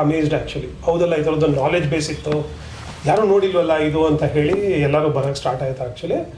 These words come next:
And that's how ನೀವು ಇಂಡಿಯಾದು ಫಸ್ಟ್ ಟ್ರೀ ಡಾಕ್ಟರ್ ಆಗಿ ನಾನು ಹೊರಗೆ ಬರೋಕ್ಕೆ ಆಯ್ತು actually. I am so happy. ಇವಾಗ ನಾನು ಎಲ್ಲೇ ಹೋದ್ರು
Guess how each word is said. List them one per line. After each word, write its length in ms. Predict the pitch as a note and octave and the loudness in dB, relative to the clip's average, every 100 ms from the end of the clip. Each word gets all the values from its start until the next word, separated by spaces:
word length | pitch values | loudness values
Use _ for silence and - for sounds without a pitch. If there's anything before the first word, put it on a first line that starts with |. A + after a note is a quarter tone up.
| - - - - | -18 -18 -10 0
And 180 | E3 D#3 | 2 2
that's 100 | D3 | 2
how 260 | G3+ G#3 G3 | 2 2 2
ನೀವು 220 | F3 D#3+ | 0 -2
ಇಂಡಿಯಾದು 360 | D#3 F3 E3+ | 0 2 2
ಫಸ್ಟ್ 420 | D3 D3 - F3+ D3 | 0 -2 -2 -4 -2
ಟ್ರೀ 140 | D3+ | 0
ಡಾಕ್ಟರ್ 340 | D3+ C#3+ - C#3+ | 0 -2 -4 -4
ಆಗಿ 160 | C3+ | -2
ನಾನು 220 | E3 C#3+ | -2 -2
ಹೊರಗೆ 240 | C3 C#3+ C3+ | -2 -4 -4
ಬರೋಕ್ಕೆ 540 | C#3 C3 D#3 C#3+ B2+ - - - - - - | -6 -6 -4 -4 -6 -12 -20 -20 -20 -18 -6
ಆಯ್ತು 300 | C3 D3 B2+ | -4 -2 -4
actually. 260 | - F3+ E3+ | -4 -4 -2
I 40 | |
am 120 | D3 | -2
so 100 | C#3+ F#3 | 0 0
happy. 280 | E3 E3+ F#3 | 0 0 2
ಇವಾಗ 340 | F#3+ E3 D3 | 2 2 0
ನಾನು 300 | D3+ D3 C#3 | 0 0 0
ಎಲ್ಲೇ 200 | C#3 D3+ | 0 2
ಹೋದ್ರು 720 | F3 E3 D3+ F3+ F3+ - - | 2 0 0 -2 -4 -10 -18